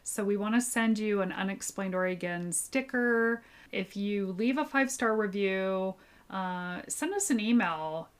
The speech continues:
uh, and we'll, we'll send you a sticker. And if you want a sticker from, from us, send us an email and, and we'll send one to you anyway. Like, we've got these cool stickers. We're excited to share them.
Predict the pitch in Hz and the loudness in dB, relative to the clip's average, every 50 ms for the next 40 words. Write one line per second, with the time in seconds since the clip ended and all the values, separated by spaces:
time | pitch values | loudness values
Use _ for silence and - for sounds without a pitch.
0 | _ - 190 185 185 180 175 180 185 - - - - - 196 196 196 190 196 196 | _ -6 -4 -4 -2 -4 -4 -4 -6 -6 -6 -6 -4 -2 0 0 0 0 0 0
1 | 202 202 196 - - 196 202 - - 226 214 196 190 180 175 165 - - 180 170 | 0 -2 -4 -4 -4 -6 -6 -4 -4 -4 -2 -2 -2 -2 -2 -4 -4 -6 -8 -8
2 | - - 160 156 151 151 147 - - - - 208 220 233 233 233 - 240 214 175 | -8 -8 -8 -6 -6 -6 -6 -8 -8 -4 0 2 4 4 4 4 4 4 4 2
3 | 175 180 180 196 202 - 220 - - - 254 247 - 277 277 285 302 311 - - | 0 0 0 0 0 0 -2 -2 -2 -4 -4 -2 0 0 0 0 -2 -4 -10 -16
4 | _ - - _ _ _ _ _ _ - - - 254 247 240 240 240 240 233 233 | _ -20 -20 _ _ _ _ _ _ -20 -6 -2 2 2 4 6 6 6 4 2
5 | 240 - - - 247 240 240 240 247 269 269 - - - - 269 247 247 269 262 | 0 -4 -6 -2 2 2 4 4 4 2 2 0 -4 -2 2 4 6 6 6 6
6 | - 254 254 262 254 220 175 160 156 151 156 151 151 - - - - 202 202 - | 6 6 6 8 8 6 6 4 2 0 -2 -6 -8 -10 -10 -4 -2 -2 -2 -2
7 | - - 226 226 240 247 240 - 254 240 233 226 220 214 - - 208 190 180 175 | 0 4 6 6 6 6 4 4 6 6 6 6 6 4 2 2 2 2 4 2
8 | 175 175 170 156 156 147 151 151 160 165 165 160 - 202 202 202 - 214 208 208 | 2 0 -2 -2 -2 -2 -2 -2 0 -2 -2 0 0 0 0 0 0 0 0 0
9 | 214 214 214 202 - - - 202 196 196 - - 196 190 - 190 180 180 180 180 | 0 -2 -2 -2 -4 -4 -4 -4 -4 -4 -4 -6 -6 -6 -4 -2 -2 -2 -2 -2
10 | 175 175 175 170 - - 175 170 165 - - - 180 175 180 175 165 180 160 - | -2 -2 -4 -6 -6 -8 -8 -8 -6 -6 -4 -4 -2 -2 -4 -4 -6 -6 -6 -6
11 | - 180 165 165 160 156 151 160 156 151 156 156 151 151 151 156 156 | -4 -4 -4 -2 -4 -4 -4 -4 -4 -4 -4 -4 -4 -4 -6 -6 -6